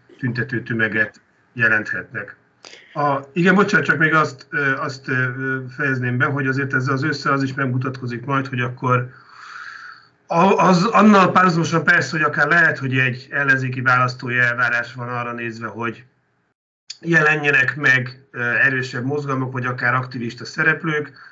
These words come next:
Ez fokozhatja azt a fajta ilyen kicsit ilyen csodavárást, amit tizennégy-tizennyolcban tapasztaltunk meg,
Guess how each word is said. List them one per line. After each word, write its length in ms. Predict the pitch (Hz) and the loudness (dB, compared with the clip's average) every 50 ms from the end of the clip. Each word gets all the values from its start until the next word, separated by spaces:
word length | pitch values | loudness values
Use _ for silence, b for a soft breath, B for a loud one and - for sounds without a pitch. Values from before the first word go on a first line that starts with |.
| B B | B B
Ez 160 | _ 135 123 | _ -6 -6
fokozhatja 720 | - - 185 160 - 147 135 - - 135 131 127 - 139 131 | -2 -2 -2 -2 -2 -2 -4 -2 -2 -4 -4 -2 -2 -2 -2
azt 160 | 131 123 - | -2 -2 -6
a 60 | 127 | -10
fajta 480 | 127 - - 127 123 120 120 - 127 123 | -10 -6 -2 -2 -2 -2 -2 -4 -4 -2
ilyen 180 | 120 120 120 | -2 -2 -4
kicsit 300 | 120 - 135 123 135 127 | -4 -6 -6 -6 -6 -4
ilyen 140 | - 123 120 | -4 -4 -4
csodavárást, 720 | 120 - 131 120 117 110 117 117 120 123 123 123 127 - | -4 -4 -6 -6 -2 0 2 2 4 4 2 0 0 -2
amit 260 | 127 113 117 113 - _ | -6 -8 -8 -10 -14 _
tizennégy-tizennyolcban 1000 | - 135 127 131 131 127 120 120 123 131 120 123 120 117 117 117 113 110 117 113 | -6 -2 0 2 2 2 2 0 -2 -4 -2 -2 -2 -2 -2 -4 -4 -4 -6 -6
tapasztaltunk 680 | 113 131 123 127 123 113 - - 123 113 - 123 113 113 | -4 -6 -4 -4 -6 -6 -4 -4 -4 -4 -2 -2 -2 2
meg, 280 | 131 139 143 135 B | 2 2 2 2 B